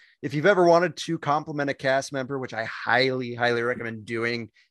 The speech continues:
if somebody makes your trip magical, please compliment the, the cast member. Um,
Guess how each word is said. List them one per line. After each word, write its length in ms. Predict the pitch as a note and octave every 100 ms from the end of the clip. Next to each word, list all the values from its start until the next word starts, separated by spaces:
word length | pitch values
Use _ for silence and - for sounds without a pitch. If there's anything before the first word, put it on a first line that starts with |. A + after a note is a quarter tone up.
| _
if 220 | B2 B2
somebody 380 | - B2 A#2+ B2
makes 320 | A2+ A2+ -
your 100 | B2+
trip 280 | - C3 A#2
magical, 580 | - A2 A2 A2+ A2 A#2
please 680 | A2+ - A#2+ B2+ A#2+ A2+ - - _ _ _
compliment 640 | - E3 E3+ D#3 C3+ A2+ - -
the, 480 | A#2+ A2+ A2 G#2+ G#2+ _
the 160 | A#2 A2
cast 360 | A2+ A2+ A2+
member. 460 | B2 A#2 A2 A2+ G#2 _ _ _ _ -
Um, 480 | A2+ A2 G#2+ G#2+